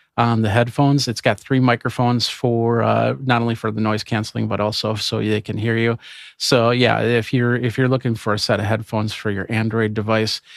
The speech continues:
uh, that, yeah, and you don't wanna get AirPods Pro for your I O S, then you could give these a try. Hundred fifty dollars is the starting, uh, price on it.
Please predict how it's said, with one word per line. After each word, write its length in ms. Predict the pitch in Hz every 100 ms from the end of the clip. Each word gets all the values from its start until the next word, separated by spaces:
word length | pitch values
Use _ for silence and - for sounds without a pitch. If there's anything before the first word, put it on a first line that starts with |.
| - - _
uh, 280 | 117 110 110
that, 340 | 113 110 107
yeah, 160 | 117 120
and 100 | 110
you 80 | 107
don't 180 | 117 110
wanna 140 | 110
get 160 | 113 104
AirPods 480 | 110 110 107 104
Pro 240 | - 123 120
for 160 | -
your 300 | 107 104 95 95
I 140 | 110
O 140 | 104
S, 320 | 117 147 - -
then 340 | 113 104 101
you 140 | 117 120
could 220 | - 110
give 160 | 117 110
these 200 | 101 104
a 40 |
try. 320 | - 123 107
Hundred 320 | 101 131 123 107
fifty 280 | 117 -
dollars 560 | 107 110 110 104 107 - - - - _
is 260 | 110 110
the 80 | 107
starting, 520 | 107 - 107 107 107
uh, 200 | 104 101
price 340 | 101 113 110 -
on 120 | 101
it. 100 | -